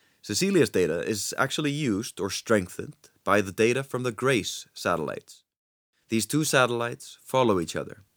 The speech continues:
in orbit constantly, measuring the distance to the Earth's surface as they go. When the first one comes over higher elevation of Earth, like mountains, it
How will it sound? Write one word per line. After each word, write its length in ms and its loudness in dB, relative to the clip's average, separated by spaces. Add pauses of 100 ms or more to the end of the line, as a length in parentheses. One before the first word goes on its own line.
(120)
in 180 -2
orbit 440 -2 (100)
constantly, 560 -6 (300)
measuring 460 2
the 120 -2
distance 540 -4
to 140 -20
the 140 -8
Earth's 380 -4 (100)
surface 720 -4
as 200 -6
they 120 4
go. 320 0 (540)
When 120 0
the 60 -2
first 280 0
one 180 0
comes 320 -2
over 240 -4
higher 340 2
elevation 640 -2
of 180 -20
Earth, 440 -2 (120)
like 200 -12
mountains, 600 -6 (320)
it 340 -2